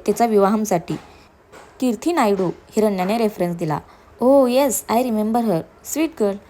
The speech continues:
चार महिन्यांपूर्वीच लग्न झालं ना तिचं?" स्वर्णाने विचारलं. "येस, I love your design," हिरण्याने कॉम्प्लिमेंट दिली तशी स्वर्णा हसली. "थँक्स,"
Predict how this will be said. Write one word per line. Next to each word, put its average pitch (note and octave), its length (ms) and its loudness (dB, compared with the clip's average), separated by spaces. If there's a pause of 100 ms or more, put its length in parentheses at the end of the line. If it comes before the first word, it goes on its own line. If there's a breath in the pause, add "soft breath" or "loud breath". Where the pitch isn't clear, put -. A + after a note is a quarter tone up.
(260 loud breath)
चार C#4+ 180 4
महिन्यांपूर्वीच C4 640 -2
लग्न G3 220 -4
झालं G#3+ 280 0
ना F#3+ 140 -4
तिचं?" A3 280 -4 (320)
स्वर्णाने F#3+ 440 -2
विचारलं. E3+ 400 -6 (460 loud breath)
"येस, G3 360 2 (320)
I G#3 40 4
love B3 200 2
your D4 160 0 (100)
design," F#3 320 0 (340)
हिरण्याने G3 340 -2
कॉम्प्लिमेंट G3+ 540 -4
दिली G#3 260 -2
तशी A3 160 -2
स्वर्णा G#3 300 -2
हसली. F3 360 -4 (560 loud breath)
"थँक्स," A#3+ 400 -4